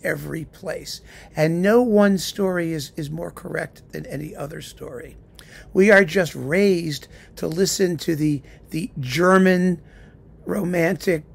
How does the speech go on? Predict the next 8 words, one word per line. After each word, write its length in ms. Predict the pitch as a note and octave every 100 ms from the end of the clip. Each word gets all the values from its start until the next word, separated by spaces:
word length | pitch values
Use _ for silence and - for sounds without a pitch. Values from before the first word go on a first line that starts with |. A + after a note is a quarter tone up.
| -
historical 1080 | - D3+ D3 - - F3 E3+ - E3+ E3 E3+
story 720 | - - - G#3 G3 - - - - - - -
and 120 | D#3
to 60 |
treat 420 | E3 - C4 E4+ A#3
it 220 | A#3 - - - -
as 520 | E3 D#3 D#3+ C3+ - -
the, 120 | -